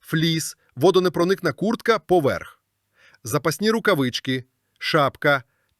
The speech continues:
термос із гарячим напоєм обов'язкові.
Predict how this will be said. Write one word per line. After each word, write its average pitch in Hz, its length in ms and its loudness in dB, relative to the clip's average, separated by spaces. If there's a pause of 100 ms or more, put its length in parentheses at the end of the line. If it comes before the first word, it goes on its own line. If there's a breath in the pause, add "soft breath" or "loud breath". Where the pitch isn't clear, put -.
термос 196 560 2
із 123 160 -4
гарячим 139 520 0
напоєм 175 560 0 (220)
обов'язкові. 139 920 0